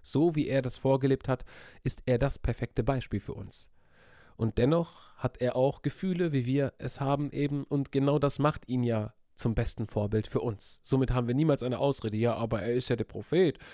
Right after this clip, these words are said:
der braucht doch keine Angst haben, er hat dies nicht und jenes nicht“, überhaupt nicht.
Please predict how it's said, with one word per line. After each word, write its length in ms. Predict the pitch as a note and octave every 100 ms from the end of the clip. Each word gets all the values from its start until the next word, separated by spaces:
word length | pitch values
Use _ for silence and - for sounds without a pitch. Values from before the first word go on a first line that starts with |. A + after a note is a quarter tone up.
| - - -
der 80 | G2
braucht 300 | C#3 E3+ C3+
doch 140 | -
keine 240 | A#2+ A2+
Angst 280 | C3 C#3 -
haben, 260 | G#2 G2 G2
er 180 | A2+ A2+
hat 180 | -
dies 240 | D#3 F#3+ -
nicht 180 | G#2 G#2+
und 140 | G#2
jenes 320 | C#3+ F3+ -
nicht“, 140 | G2+ -
überhaupt 420 | G2+ C#3 - B2
nicht. 260 | A2+ -